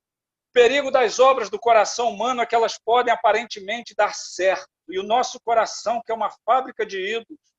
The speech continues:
fazer com que venhamos a nos esquecer do Senhor.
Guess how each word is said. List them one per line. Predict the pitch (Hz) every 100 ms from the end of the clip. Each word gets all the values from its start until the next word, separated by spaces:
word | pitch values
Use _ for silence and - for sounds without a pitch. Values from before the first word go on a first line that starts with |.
| _ _ _ -
fazer | 226 196 226 247
com | 233
que | - 233
venhamos | 202 220 226 254 220
a | 226
nos | 214 202
esquecer | 226 - 196 - 208 196
do | 196
Senhor. | - 196 160 165 -